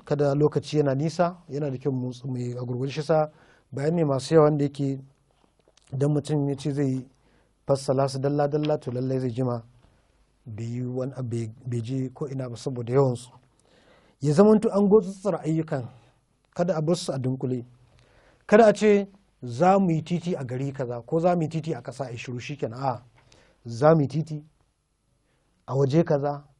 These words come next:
tsayin titin kaza, nau'in titin kaza, ga inda zai bi, ga inda zai bi, ga inda zai bi." Kowane yanki,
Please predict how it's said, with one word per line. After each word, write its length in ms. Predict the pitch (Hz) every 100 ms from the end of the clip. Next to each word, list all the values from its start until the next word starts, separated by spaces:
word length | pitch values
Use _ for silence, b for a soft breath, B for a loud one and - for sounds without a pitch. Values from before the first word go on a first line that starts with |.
| _ _ _ _ _ _ _
tsayin 600 | - 143 165 170 160 165
titin 380 | 170 170 160 143
kaza, 440 | 135 127 147 151 - _ _ _ _ _ -
nau'in 520 | 131 139 170 175 151
titin 300 | 123 160 151
kaza, 460 | 131 123 123 143 139 _ _ _ _ -
ga 180 | 120 156
inda 240 | 180 165
zai 160 | 151 160
bi, 100 | 143
ga 140 | 147
inda 260 | 151 175 160
zai 140 | 147
bi, 100 | 156
ga 140 | 143 143
inda 220 | 180 165
zai 160 | 151 156
bi." 240 | 131 143 - _ b b b -
Kowane 680 | - 214 226 226 202 175 165
yanki, 540 | 180 175 - 156 156